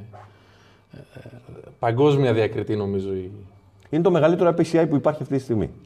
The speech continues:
Speaker 2: Για,
Speaker 1: Ωραία.
Speaker 2: για να αντιληφτούμε τα δεδομένα σε ευρωπαϊκό επίπεδο.
Speaker 1: Ωραία. Advent, αμερικανική εταιρεία, από ό,τι θυμάμαι, ελληνικών συμφερόντων, που θα δραστηριοποιηθεί εδώ, που είναι απτό πλέον, η απτή πλέον η επένδυση,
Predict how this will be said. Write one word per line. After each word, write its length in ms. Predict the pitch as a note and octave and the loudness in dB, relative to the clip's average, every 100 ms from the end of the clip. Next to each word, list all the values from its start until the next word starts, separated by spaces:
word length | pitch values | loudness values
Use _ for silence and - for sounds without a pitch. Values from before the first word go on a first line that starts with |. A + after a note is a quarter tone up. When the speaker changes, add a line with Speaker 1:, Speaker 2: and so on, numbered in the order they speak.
| - | -6
Speaker 2:
Για, 180 | F#2 F#2+ | -2 0
Speaker 1:
Ωραία. 120 | G#2 | 2
Speaker 2:
για 120 | A2 | 2
να 60 | A2+ | 2
αντιληφτούμε 480 | A2 A2+ - C#3 D#3+ | 2 0 0 0 2
τα 120 | C#3 | 2
δεδομένα 300 | B2 C#3 D#3 | 4 2 2
σε 140 | D3 | 0
ευρωπαϊκό 480 | B2 B2 A2+ A2+ D#3 | 0 2 2 2 4
επίπεδο. 580 | C#3 F2+ D#2+ C#2+ A2+ G#2 | 2 0 -4 -6 -6 -6
Speaker 1:
Ωραία. 520 | G#2+ B2 D3 A3 A3 - - - | -2 2 2 0 -6 -16 -8 -4
Advent, 260 | C3 E3 D3 | 0 2 2
αμερικανική 600 | C#3 B2+ A#2+ A#2+ A#2+ D3 | 2 2 2 2 2 2
εταιρεία, 680 | B2 A#2+ C3+ B2 A2 A2+ - | 4 4 6 6 4 0 -12
από 160 | - C3+ | -4 -2
ό,τι 80 | A#2+ | 0
θυμάμαι, 280 | B2 C3+ | 2 2
ελληνικών 360 | B2+ A#2+ A#2+ B2+ | 2 2 2 -2
συμφερόντων, 520 | A2 A2 G#2+ C#3 G3 - - - - _ _ | -2 -4 -4 -4 -6 -10 -20 -20 -20 _ _
που 80 | - | -6
θα 100 | A#2+ | 0
δραστηριοποιηθεί 680 | A2+ G#2+ - A2+ A#2 G#2 B2 | 0 0 -2 -2 0 2 2
εδώ, 460 | A#2 F3 D3 C3+ - | 2 2 2 0 -4
που 80 | B2+ | 0
είναι 380 | C#3 C#3+ C#3 - - - | 2 4 2 -2 -16 -4
απτό 380 | A#2+ A#2 - D#3 | -4 0 0 2
πλέον, 480 | C#3 A#2 A2 G2+ - - | 2 2 0 -2 -8 -12
η 100 | A2+ | -10
απτή 320 | A#2 - C3 | -6 2 2
πλέον 280 | - A2 G#2 | 2 0 2
η 60 | |
επένδυση, 540 | G2 A2 A2+ A#2 F#3+ | -2 -2 -4 -2 -4